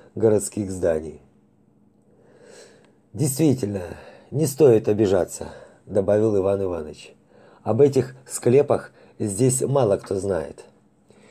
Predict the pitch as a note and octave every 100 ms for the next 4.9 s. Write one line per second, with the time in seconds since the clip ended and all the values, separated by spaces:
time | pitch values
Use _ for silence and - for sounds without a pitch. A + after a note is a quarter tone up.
0 | _ B2 - C3+ C3 D#3+ B2+ A2 A2 G#2+
1 | A2 G#2 - B2+ B2 A#2 - _ - D#3
2 | D#3 C#3+ A#2+ - D3 C3 C3 A#2+ A2 G#2
3 | - G2+ A2 A2 - F2+ G2+ A#2+ - G2
4 | - _ - G#2+ G#2+ G2 C3 B2+